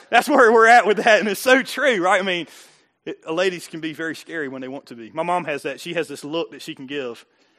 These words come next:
that will just pierce right through you. I'm not saying Jezebel look, but it's, yeah, okay. <laughs> Ladies have that way about them. So let me tell you what happens to Elijah.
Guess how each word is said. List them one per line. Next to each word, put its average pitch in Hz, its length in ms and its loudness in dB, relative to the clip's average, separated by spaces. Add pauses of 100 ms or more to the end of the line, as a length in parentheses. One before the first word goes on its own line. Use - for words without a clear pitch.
(100)
that 139 80 -10
will 139 80 -12
just 147 240 -10
pierce 208 400 -2
right 185 260 -2
through 202 100 -2
you. 143 160 -4
I'm 170 60 -6
not 202 140 -2
saying 196 220 -4
Jezebel 156 480 -4
look, 143 200 -8
but 143 160 -10
it's, 143 280 -16
yeah, 139 160 -12
okay. 120 220 -14 (720)
<laughs> - 760 -14
Ladies 170 260 -4
have 160 160 -4
that 139 140 -8
way 151 120 -4
about 147 240 -4
them. 117 160 -12
So 185 100 -8
let 190 80 -4
me 185 80 -6
tell 202 120 0
you - 20 -2
what 170 100 -2
happens 170 140 -4
to 185 80 -8
Elijah. 170 400 0